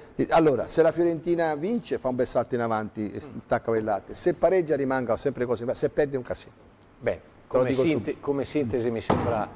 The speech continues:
Speaker 2: molto chiaro, molto preciso. Riccardo Gambelli, domenica sera c'è Juventus-Inter.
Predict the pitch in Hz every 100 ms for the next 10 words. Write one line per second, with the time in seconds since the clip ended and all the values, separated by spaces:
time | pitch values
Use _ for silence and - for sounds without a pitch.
0 | 107 - - 120 139 131 143 - 170 165
1 | 170 165 175 180 - 262 277 269 196 165
2 | 175 - 233 226 220 208 202 190 185 165
3 | 175 156 120 113 120 185 240 233 226 175
4 | 190 - 156 151 135 139 143 - 101 85
5 | - 90